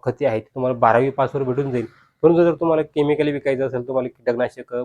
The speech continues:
बुरशीनाशकं विकायचे असेल, तर त्या ठिकाणी तुम्हाला, अ, बीएससी ॲग्री म्हणा किंवा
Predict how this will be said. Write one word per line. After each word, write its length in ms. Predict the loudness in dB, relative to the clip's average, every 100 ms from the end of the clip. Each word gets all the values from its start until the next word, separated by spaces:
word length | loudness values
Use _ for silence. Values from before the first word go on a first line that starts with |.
| -8
बुरशीनाशकं 680 | -14 -8 -10 -8 -12 -10 -10 -12 _ _ -8
विकायचे 360 | 0 0 0
असेल, 340 | -4 -4 -8 -6
तर 100 | -10
त्या 220 | -6 -6
ठिकाणी 280 | -6 -8 -10
तुम्हाला, 400 | -8 -6 -6 -8 -12 _ _ _
अ, 380 | -4 -2 -2 -4
बीएससी 540 | -8 -6 -6 -6 -4
ॲग्री 260 | -4 -2 -4
म्हणा 260 | -4 -6 -8 -14 _
किंवा 360 | -8 -2 -2